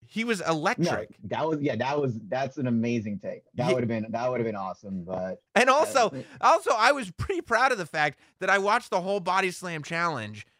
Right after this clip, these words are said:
Speaker 1: and I was like, it could have been Crush just as easily. Crush was,
Speaker 2: <laughs>
Speaker 1: everybody was cheering Crush when he came out. They were like, "Yeah, Crush is gonna do it."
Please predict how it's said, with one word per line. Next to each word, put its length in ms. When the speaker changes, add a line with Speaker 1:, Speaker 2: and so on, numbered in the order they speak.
Speaker 1:
and 120
I 60
was 140
like, 300
it 180
could 180
have 100
been 180
Crush 400
just 240
as 140
easily. 400
Crush 340
was, 120
Speaker 2:
<laughs> 40
Speaker 1:
everybody 320
was 140
cheering 320
Crush 360
when 120
he 60
came 220
out. 220
They 100
were 60
like, 180
"Yeah, 140
Crush 400
is 80
gonna 180
do 240
it." 140